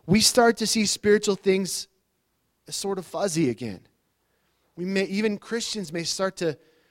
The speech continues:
to, to think the world's siren call sounds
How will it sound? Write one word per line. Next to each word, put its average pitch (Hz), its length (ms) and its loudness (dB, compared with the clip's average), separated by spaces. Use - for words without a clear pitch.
to, 170 160 -8
to 170 80 -16
think 185 280 -6
the 165 100 -4
world's 196 480 -2
siren 196 600 -2
call 165 340 -2
sounds 175 580 -6